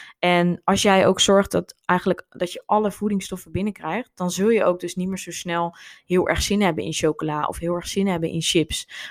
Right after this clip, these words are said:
Want het feit dat je zin hebt in chocola, dat wil eigenlijk iets zeggen over, ehm, dat je eigenlijk in de basis hetgeen wat in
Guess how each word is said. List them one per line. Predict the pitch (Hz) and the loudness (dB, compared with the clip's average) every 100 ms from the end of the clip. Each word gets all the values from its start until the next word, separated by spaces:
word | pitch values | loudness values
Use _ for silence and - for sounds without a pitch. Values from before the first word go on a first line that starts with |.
| _ | _
Want | 175 175 | 2 2
het | - - | 0 0
feit | 190 214 | 2 4
dat | 208 | 2
je | 190 | 0
zin | 190 190 | 0 0
hebt | 190 | 0
in | - | -2
chocola, | 170 175 170 165 170 220 | -2 -2 -2 -2 -2 0
dat | 196 | 0
wil | 180 | 2
eigenlijk | 170 180 190 | 2 0 -6
iets | - - | -6 -2
zeggen | 190 - | -2 0
over, | 107 175 175 170 170 - - _ _ | 2 2 4 0 0 -14 -20 _ _
ehm, | 170 160 160 160 160 165 165 | -4 -2 -4 -6 -8 -10 2
dat | 170 - | 2 2
je | |
eigenlijk | - 170 - 170 | -4 -2 -4 -4
in | |
de | 170 160 | 0 4
basis | 175 202 240 254 - - _ _ _ | 4 4 0 0 -6 -10 _ _ _
hetgeen | - - 175 175 | -12 0 2 2
wat | 156 | 0
in | 160 160 | -4 -8